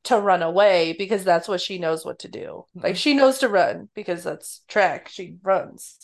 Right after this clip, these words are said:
Speaker 2: That's very true. Yeah. So she, like, stabs him down, and then there's, like, a thing from the commentary. It's like she, like, brings it down with both hands, and then she's, like, holding on, and then, like, lets go for a second and, like, looks at it. And I remember the director being, like, talking about, like, the mentality and sh-,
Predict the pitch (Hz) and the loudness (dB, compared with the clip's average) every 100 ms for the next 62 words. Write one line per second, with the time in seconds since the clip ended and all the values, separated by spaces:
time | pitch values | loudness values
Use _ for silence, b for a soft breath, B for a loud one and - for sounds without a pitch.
0 | _ 190 190 185 190 185 180 - 170 160 | _ -6 -4 -12 -6 -4 -4 -6 -8 -6
1 | 175 202 190 170 - - 202 196 240 208 | -8 -2 -2 -2 -6 0 0 0 0 0
2 | 190 - - 226 226 254 233 208 202 202 | 0 -2 0 2 0 -6 -2 -2 0 -2
3 | 202 190 185 185 190 185 202 185 190 180 | -6 -4 -6 -4 -4 -4 -6 -8 -8 -8
4 | 180 185 180 180 185 185 180 180 175 - | -4 -4 -4 -4 -4 -4 -4 -6 -6 -8
5 | - 226 185 180 180 208 233 233 226 214 | -4 0 0 -4 -8 -4 2 2 4 0
6 | 185 220 214 185 185 190 196 208 208 185 | 2 0 2 -2 -6 -8 -10 0 2 4
7 | 202 196 214 202 180 180 - _ 240 226 | 2 2 -4 -4 -4 -8 -12 _ 0 2
8 | 220 226 202 - 220 208 202 196 196 196 | 0 -2 -2 2 2 2 -2 -4 -4 -6
9 | 196 196 202 208 220 - 220 208 202 202 | -6 -10 -2 0 2 2 2 4 2 -4
10 | 196 190 185 185 175 185 196 196 190 180 | -4 -8 -8 -8 -10 -4 -4 -4 -4 -4
11 | 185 - 190 196 196 190 185 185 185 190 | -6 -8 -8 -6 -6 -8 -6 -8 -6 -10
12 | 180 180 180 180 175 170 185 165 196 185 | -6 -8 -8 -10 -12 -8 -8 -4 -6 -4
13 | 180 143 175 185 180 175 180 175 180 180 | -6 -6 -8 -8 -8 -8 -6 -4 -4 -6
14 | 180 175 | -8 -14